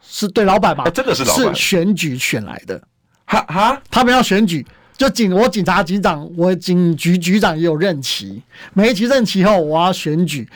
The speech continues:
Speaker 1: 我要连任。那我局里面或者其他市里面有想来当警长，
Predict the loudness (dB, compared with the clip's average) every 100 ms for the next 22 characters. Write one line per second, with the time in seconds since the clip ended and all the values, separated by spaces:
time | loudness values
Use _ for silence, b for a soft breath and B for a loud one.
0 | B 0 2 2 2 2 2 0 -4 B
1 | B B 2 2 2 0 2 2 2 2
2 | 2 2 0 0 0 2 0 0 0 2
3 | 0 -2 -8 -10 -4 0 0 2 0 -2
4 | -2 -4